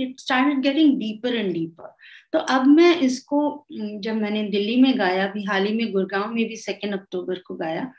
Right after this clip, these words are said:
तो गांधी स्मृति से मेरे साथ, अम, चरखे पे भी, अम,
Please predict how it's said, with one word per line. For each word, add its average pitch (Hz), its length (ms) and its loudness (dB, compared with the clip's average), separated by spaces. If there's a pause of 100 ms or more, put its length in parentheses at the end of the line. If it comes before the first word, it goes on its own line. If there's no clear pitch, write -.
(360)
तो 277 400 0
गांधी 214 440 2
स्मृति 233 480 -6
से 247 200 -2
मेरे 208 340 0
साथ, 196 540 -4
अम, 165 320 -4
चरखे 220 720 -2
पे 214 140 0
भी, 220 400 -2 (320)
अम, 170 600 -2